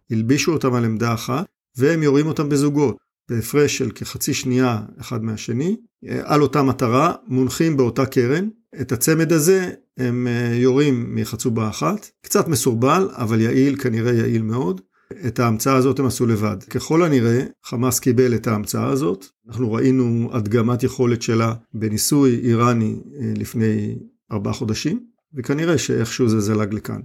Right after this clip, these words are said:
יכולת נוספת שראינו בסרטונים הם, אה, רחפנים מטילי פצצות, שנושאים פצצה, זה יכול להיות פצצת מרגמה,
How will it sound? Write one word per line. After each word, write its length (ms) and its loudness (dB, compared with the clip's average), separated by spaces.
יכולת 280 2
נוספת 460 2
שראינו 760 4
בסרטונים 1120 0
הם, 320 0
אה, 220 4
רחפנים 480 2
מטילי 320 2
פצצות, 600 -2
שנושאים 1300 0
פצצה, 460 -2
זה 80 0
יכול 140 -4
להיות 120 -8
פצצת 300 -8
מרגמה, 520 0